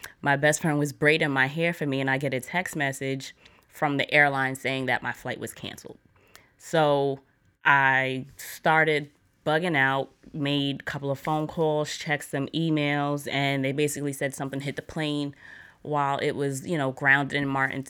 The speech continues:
Martinique, and their contingency plan didn't have me getting there until, like, a day later, and I'd have to go to Boston. So they were gonna put me on a bus, and I, I hate buses. So that wasn't happening. So I canceled it.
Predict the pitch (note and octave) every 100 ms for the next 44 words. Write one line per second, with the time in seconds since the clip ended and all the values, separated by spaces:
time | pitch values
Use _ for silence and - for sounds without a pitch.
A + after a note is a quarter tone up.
0 | - D3+ D#3+ D#3 D3+ D3 C#3+ C#3+ C#3 C#3
1 | C3+ C3+ D3 D3+ D3 D#3 D3+ D3 D3 D3
2 | C#3+ D3 C#3 C#3 C#3 D#3 D#3 C#3 C#3+ C#3
3 | C#3+ C#3+ C#3+ C#3 C#3 _ _ _ - F#3+
4 | G3+ F#3 E3+ E3 D#3+ - E3 D3+ - -
5 | C3+ C#3+ C3 C3 D#3+ F3 F3 E3+ E3+ D#3+
6 | C#3 D3 C#3+ C#3+ C#3 C3 B2 C#3+ D#3 -
7 | D#3 D3 D3+ - - - - E3+ D#3+ -
8 | F3 D#3 C3+ C3 C#3 C#3+ - C3+ B2 A#2+
9 | G#2 _ C#3+ C3+ B2+ - - - - -
10 | - - _ - D#3 C#3 C3+ - C#3+ C#3
11 | C3+ C3 A#2+ A#2 A2+ - - - A3 A3+
12 | C4+ C#3 A#2+